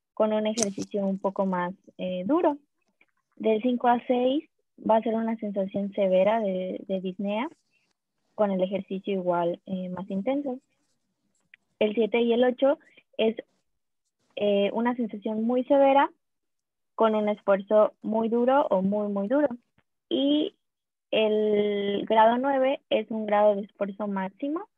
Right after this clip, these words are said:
donde la sensación ya es muy, muy, muy severa o casi máxima. Y el grado diez es la máxima falta de aire, máxima disnea,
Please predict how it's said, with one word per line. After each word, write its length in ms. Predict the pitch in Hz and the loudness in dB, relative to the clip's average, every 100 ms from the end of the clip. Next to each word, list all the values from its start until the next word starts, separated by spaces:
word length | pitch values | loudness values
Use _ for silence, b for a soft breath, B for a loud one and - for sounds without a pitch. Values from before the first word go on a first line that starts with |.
| _ _ _ _ | _ _ _ _
donde 240 | 220 220 220 | -2 2 2
la 160 | 214 | 2
sensación 540 | 220 208 202 226 220 220 | -2 -6 -4 -4 -4 0
ya 220 | 220 208 | 2 4
es 240 | 202 202 _ _ _ | 2 -2 _ _ _
muy, 280 | 214 240 240 | -4 0 0
muy, 280 | 214 208 208 | -2 -4 -4
muy 220 | 202 196 | -6 -4
severa 400 | 196 220 285 - - | -2 0 0 -2 -4
o 240 | 196 196 | -4 -4
casi 260 | 202 202 214 | -6 -6 -2
máxima. 520 | 247 311 262 226 226 _ _ _ _ _ - | -2 -2 -6 -6 -8 _ _ _ _ _ 2
Y 100 | 285 | 4
el 120 | 294 | 6
grado 340 | 269 262 277 | 4 6 4
diez 260 | 294 302 320 _ _ _ _ | 4 2 2 _ _ _ _
es 240 | - 214 214 | -4 -2 -4
la 180 | 208 208 | -2 0
máxima 540 | 202 202 196 226 214 202 | 0 -6 -6 -6 -6 -6
falta 260 | 185 180 | -6 0
de 80 | 196 | 0
aire, 300 | 247 330 240 | 0 0 -2
máxima 480 | 208 202 202 220 208 | -2 -8 -8 -8 -6
disnea, 400 | 208 226 240 | -6 -6 -6